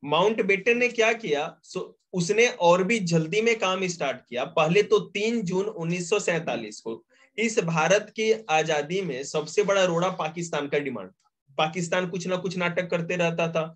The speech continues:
सॉरी, मुस्लिम लीग। उसने कहा कि अब कोई भी उपाय नहीं है जिससे कि ये दो देश नहीं बने,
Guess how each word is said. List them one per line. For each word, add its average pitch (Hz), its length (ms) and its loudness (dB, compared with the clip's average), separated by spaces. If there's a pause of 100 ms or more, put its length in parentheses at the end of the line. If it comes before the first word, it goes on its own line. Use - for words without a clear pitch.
सॉरी, - 340 -2
मुस्लिम 165 400 -2
लीग। 156 320 -8 (420)
उसने 220 280 0
कहा 202 280 2
कि 208 440 0
अब 208 300 0
कोई 185 240 0
भी 214 320 -4
उपाय 160 380 0
नहीं 165 300 -2
है 135 160 -2
जिससे 143 420 -6
कि 165 180 -4
ये 160 60 0
दो 143 200 -2
देश 135 280 -4
नहीं 113 200 -12
बने, - 240 -20